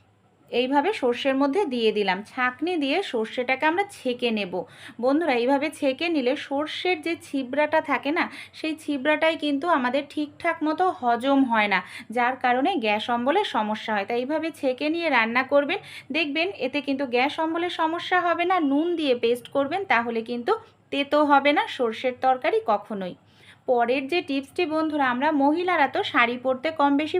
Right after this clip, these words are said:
প্রত্যেকেই পছন্দ করি, কিন্তু দেখা যায় শাড়ির যে আঁচলটা পিন করতে গেলে না,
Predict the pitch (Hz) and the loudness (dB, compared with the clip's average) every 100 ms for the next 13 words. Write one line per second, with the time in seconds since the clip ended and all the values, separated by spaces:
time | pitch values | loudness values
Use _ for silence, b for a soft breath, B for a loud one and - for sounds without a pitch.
0 | - 233 226 262 269 381 381 214 214 240 | 0 -2 0 0 2 0 2 0 0 -2
1 | 226 220 220 202 202 B B B - 277 | 2 2 2 0 0 B B B -2 0
2 | 311 277 269 240 220 226 349 320 262 269 | 0 0 -2 0 -2 0 0 4 6 4
3 | B B - - 320 285 320 370 302 359 | B B -12 0 4 4 4 2 4 2
4 | - 247 254 285 349 349 262 269 262 277 | 2 0 0 0 -2 2 0 0 2 2
5 | 302 277 - 240 226 220 247 403 | 4 0 0 -2 0 0 2 2